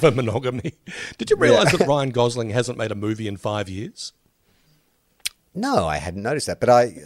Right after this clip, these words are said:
Speaker 2: I've had a kid in three of those years, so I haven't seen any <laughs> fucking movies. So that makes sense to me.
Speaker 1: I just, yeah, someone said that the other day. I mean, uh, 'cause I think Netflix released it, like,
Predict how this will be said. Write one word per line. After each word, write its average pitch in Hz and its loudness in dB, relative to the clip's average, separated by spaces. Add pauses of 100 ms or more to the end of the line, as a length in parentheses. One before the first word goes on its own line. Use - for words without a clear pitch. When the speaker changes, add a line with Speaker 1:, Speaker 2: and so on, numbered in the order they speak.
(180)
Speaker 2:
I've 113 -2
had 127 0
a 107 -6
kid 117 -4
in 92 -4
three 117 0
of 92 -4
those 95 0
years, 92 0
so 104 4
I - 6
haven't 104 2
seen 98 -2
any 104 -2
<laughs> - -2
fucking 165 4
movies. - 0
So 220 0
that 185 -4
makes 156 -10
sense 170 2
to 151 -6
me. 120 -2 (680)
Speaker 1:
I - 2
just, 202 -2
yeah, 214 -2
someone 240 -8
said 180 -6
that 147 -2
the 139 -4
other 117 -4
day. 131 -8
I 127 -10
mean, 113 -4
uh, 113 0
'cause 120 -2 (1120)
I 131 -6
think 240 -8
Netflix 127 -2
released 107 -4
it, 98 -6
like, 98 -6